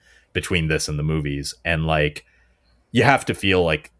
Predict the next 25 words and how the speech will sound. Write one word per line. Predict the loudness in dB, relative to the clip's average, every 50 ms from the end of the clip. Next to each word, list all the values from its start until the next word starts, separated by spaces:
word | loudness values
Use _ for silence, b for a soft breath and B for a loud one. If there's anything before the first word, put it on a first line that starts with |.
| _ _ -10
at | -8 -6 -4
some | -4 -2 -4 -2
point | -4 -4 -4 -4 -4 -6
something | -6 -6 -6 -6 -6 -6 -4 -4
is | -6 -6
going, | -6 -6 -6 -2
like, | -4 -2 0
nothing | 2 2 2 2 0 -4 -4
can | -4 -4 -6 -4
last | -6 -6 -6 -8 -8 -8
this | -8 -10 -8
long. | -6 -4 -4 -4 -4
Something | -4 -4 -4 -2 -2 -2 -2 -2
is | -4 -4
going | -4 -4 -2
to | -4 -4
give, | -2 0 0 0 0 -2
like, | -4 -4 -2
they're, | -2 -4 -4 -4 -8 _ _ _ _ _ _ _ -6
you | -4 -4
know, | -2 -2 -4 -6 -8 _ _ _ _ _ _ _ _ _ _ _ _ _ -2
they're, | -2 -2 -2 -4 -10 -12 -6 -4
they're, | -4 -4 -4 -6 _ _ _ _ _ _ -2
they | 0 2 2
may | 4 4 4 2 2 0 -4